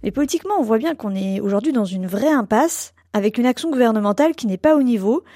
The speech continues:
qui est régulièrement dénoncée, notamment par le Haut Conseil pour le climat. Et puis localement, on souffre aussi d'un manque de solutions, de moyens et de bonne volonté dans les collectivités et les entreprises, qui par ailleurs ont déjà beaucoup à faire.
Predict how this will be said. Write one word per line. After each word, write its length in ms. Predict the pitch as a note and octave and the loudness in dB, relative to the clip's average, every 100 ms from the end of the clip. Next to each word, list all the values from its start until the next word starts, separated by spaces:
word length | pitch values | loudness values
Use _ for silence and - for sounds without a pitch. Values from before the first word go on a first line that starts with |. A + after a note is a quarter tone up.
| - - _ | -20 -20 _
qui 140 | - | -2
est 20 | A3+ | 0
régulièrement 460 | G#3+ A3+ A3 A#3 | 2 2 2 2
dénoncée, 440 | A#3 A3 G#3 A#3 C#4 | 4 2 2 0 0
notamment 360 | B3 G3 G3+ | 2 0 0
par 140 | A#3 F#3 | -2 -2
le 100 | F#3+ | 0
Haut 140 | G#3 | -2
Conseil 340 | A3 G3 A#3+ | -2 -2 -2
pour 140 | - F#3+ | -2 -6
le 40 | |
climat. 360 | F3+ G3 F#3 E4+ - - - | -8 -4 -2 -2 -6 -20 -8
Et 100 | - | -8
puis 140 | - E4 | 2 4
localement, 680 | A#3 G3 F3+ A3 D4 C4 | 4 0 -2 0 0 -2
on 240 | G#3 F#3+ F3+ | -6 -8 -8
souffre 320 | - C4+ - | -10 -12 -12
aussi 220 | - C4 | -6 -4
d'un 140 | G#3 | -4
manque 320 | E3+ G#3 C4 G#3 | -2 -2 -2 -2
de 100 | G3+ | -4
solutions, 560 | - A#3+ A3+ G3+ A#3+ - - - | -2 -4 -4 -4 -6 -8 -18 -10
de 80 | - | -6
moyens 600 | G#3 A#3 A3 A3+ C4 B3 - | 0 2 2 2 2 0 -2
et 140 | F#3+ | -2
de 100 | G3 | 0
bonne 240 | F#3+ D4 | 2 2
volonté 460 | B3+ B3 A3+ - A3+ - - - - | 4 0 0 -4 -6 -10 -20 -20 -10
dans 80 | G#3 | -6
les 80 | G3+ | -2
collectivités 560 | A#3 G#3+ A#3 G#3 D4 | 0 -2 -4 -4 -2
et 40 | C#4 | 0
les 140 | A3 | 0
entreprises, 520 | A3+ - - G#3+ F3+ - - - - - | 0 -6 -6 -6 -8 -12 -20 -20 -20 -10
qui 140 | B3 | -6
par 180 | A3+ G3 | -2 0
ailleurs 300 | F#3 B3+ B3 | 2 2 2
ont 60 | F#3+ | 0
déjà 260 | G3 A#3+ | 0 2
beaucoup 380 | G3+ F3+ G#3+ B3 | 0 -2 -2 0
à 100 | G#3+ | 0
faire. 360 | - - - | 0 -6 -10